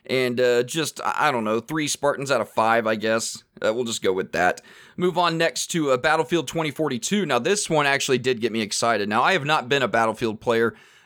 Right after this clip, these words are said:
I, I do like the, the large, massive maps that they have, and they've been doing this huge, uh, they haven't do-, really been doing Battle Royale necessarily, but they've kind of been doing Battle Royale before Battle Royale became a thing.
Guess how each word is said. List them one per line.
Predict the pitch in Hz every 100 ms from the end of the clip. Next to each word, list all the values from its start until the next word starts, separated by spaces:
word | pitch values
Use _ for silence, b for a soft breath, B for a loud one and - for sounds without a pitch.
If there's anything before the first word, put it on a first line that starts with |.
| B
I, | - -
I | 147
do | 143 220
like | 165 - -
the, | 147
the | 113 135
large, | 127 131 139 139 123
massive | 117 120 117 123 135 - 143 139 127 113 107 b b b
maps | - 127 147 120
that | 151 131
they | 131
have, | 120 131 131 131 127 -
and | 113 120 117 113 104 - _ _ _ _ _
they've | - 156 147
been | 170 147
doing | 127 151 147 147
this | 127 113 -
huge, | 165 170 165 131 - - _
uh, | 226 208 185
they | 247
haven't | 269 170
do-, | 151 -
really | - 180 175
been | 160
doing | 170 135
Battle | 151 147 135
Royale | 139 127 127 123
necessarily, | 120 117 - 120 123
but | 120 135
they've | 135
kind | - 247 269 254
of |
been | 180
doing | 156 156
Battle | 147 139 131
Royale | 131 123 123
before | 117 120 127
Battle | 113 113 113
Royale | 113 107
became | 104 107 123
a | 95
thing. | - 127 113 104